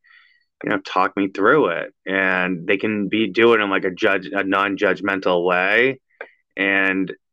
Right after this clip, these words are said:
you know, um, in, like, a supportive way, and where, like, they're holding me accountable, they're, like, talking about maybe their experience with getting through that,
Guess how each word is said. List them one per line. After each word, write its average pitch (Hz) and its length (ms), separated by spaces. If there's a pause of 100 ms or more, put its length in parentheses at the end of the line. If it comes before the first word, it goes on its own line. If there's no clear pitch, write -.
(520)
you 101 100
know, 90 380
um, 87 680 (840)
in, 101 180
like, 92 180
a 92 100
supportive 110 680
way, 107 600 (680)
and 95 400
where, 92 500
like, 95 320
they're 95 140
holding 127 400
me 117 160
accountable, 101 840
they're, 92 220
like, 90 300 (160)
talking 95 420
about 92 240
maybe 92 220
their 110 260
experience 98 720
with 87 140
getting 90 320
through 90 320
that, 85 460